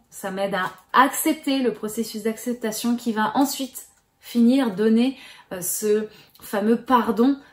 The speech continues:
hein, se pardonner et ce fameux pardon qu'on attend et qu'on espère tous, euh, quand on est, euh, dans ce genre de problématique, se pardonner d'avoir eu un jour besoin de crise de boulimie pour aller mieux.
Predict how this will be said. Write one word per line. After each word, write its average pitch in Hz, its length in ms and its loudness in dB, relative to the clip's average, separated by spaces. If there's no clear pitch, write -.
hein, 190 240 -12
se - 140 -12
pardonner 214 800 -2
et 175 40 -10
ce 175 140 -12
fameux 202 300 -6
pardon 214 440 -4
qu'on 190 580 -12
attend 190 280 -4
et 214 140 -2
qu'on 180 180 -10
espère 180 400 -14
tous, - 360 -10
euh, 165 300 -6
quand 190 300 -12
on 180 180 -8
est, 220 340 -2
euh, 175 120 -8
dans 180 200 -10
ce 180 220 -14
genre 214 200 -4
de 185 220 -4
problématique, 220 840 2
se - 120 -8
pardonner 233 540 2
d'avoir 208 380 0
eu 220 120 4
un 240 160 2
jour 277 460 2
besoin 220 480 0
de 208 120 -2
crise 226 300 -6
de 214 60 0
boulimie 185 360 -4
pour 202 300 -4
aller 180 280 -4
mieux. 151 260 -6